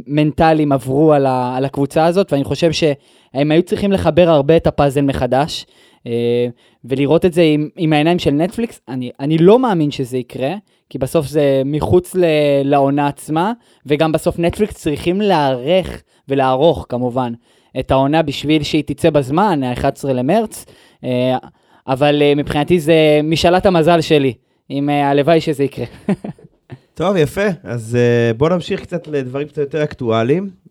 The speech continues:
Speaker 2: אה, היה לנו, אה, בשבוע האחרון את המבחני קדם העונה, את הווינטר טסטינג, זה נקרא פרי-סיזן טסטינג, כל אחד ואיך שהוא בוחר לכנות את זה. אז, אה, מאחר והיום יש לנו אורח מיוחד מסדרה, אולי כדי שנתחיל עם אלפה רומאו.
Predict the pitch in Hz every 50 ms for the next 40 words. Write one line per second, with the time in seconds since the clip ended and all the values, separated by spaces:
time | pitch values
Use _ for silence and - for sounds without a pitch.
0 | - 107 104 101 101 104 104 104 104 104 107 120 131 139 139 139 139 131 127 123
1 | 123 120 113 113 117 113 113 110 107 107 104 - 120 110 120 131 131 127 - 123
2 | 131 135 135 127 - 123 110 107 107 104 104 107 107 104 - - 120 120 123 120
3 | 117 131 131 127 117 110 117 139 143 - 113 113 117 117 113 107 104 - 143 151
4 | - - 156 143 131 123 131 127 127 120 - 127 123 120 - 123 135 139 - 131
5 | 131 123 120 120 - 139 131 127 - 143 131 127 123 113 - _ _ _ _ _
6 | _ _ _ _ - 123 127 123 - 131 131 123 113 113 113 110 110 107 107 104
7 | 104 104 101 101 98 98 95 92 98 104 - 101 - - 113 110 101 123 123 117
8 | 110 110 110 113 131 135 - 156 143 180 185 175 - _ _ _ _ _ _ _
9 | _ _ _ _ _ _ _ - - 113 113 104 117 120 120 120 127 - 165 165
10 | 160 160 165 165 170 156 151 165 156 147 139 131 143 156 151 123 151 151 139 135
11 | 139 139 135 135 127 117 123 117 101 107 104 101 101 101 101 101 110 127 139 -
12 | 151 156 143 170 160 147 - - 175 165 160 - 170 175 160 - 180 170 180 185
13 | 208 220 214 185 156